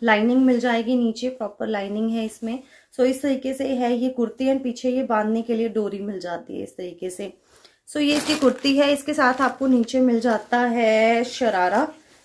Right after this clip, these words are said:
कुछ इस तरीके से देख सकते हो। शरारा आपको मिल जाता है येलो कलर का, इसमें पूरा भर भर के सीक्वेंस का काम मिल जाएगा आपको इस तरीके से।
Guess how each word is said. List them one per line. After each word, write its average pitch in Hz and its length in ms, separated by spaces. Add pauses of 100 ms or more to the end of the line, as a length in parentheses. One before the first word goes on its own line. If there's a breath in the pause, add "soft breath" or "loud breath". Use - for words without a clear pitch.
(180 soft breath)
कुछ - 180 (100)
इस 233 160
तरीके 190 300
से 233 100
देख 208 200
सकते - 240
हो। 254 40
शरारा 220 420
आपको 214 220
मिल 226 160
जाता 214 300
है 226 200
येलो 208 240
कलर 226 280
का, 214 120
इसमें 226 260
पूरा 247 440
भर 226 220
भर 226 160
के 240 160
सीक्वेंस 226 420
का 240 100
काम 202 260
मिल 214 200
जाएगा 202 400
आपको 202 260
इस 208 140
तरीके 208 300
से। 240 220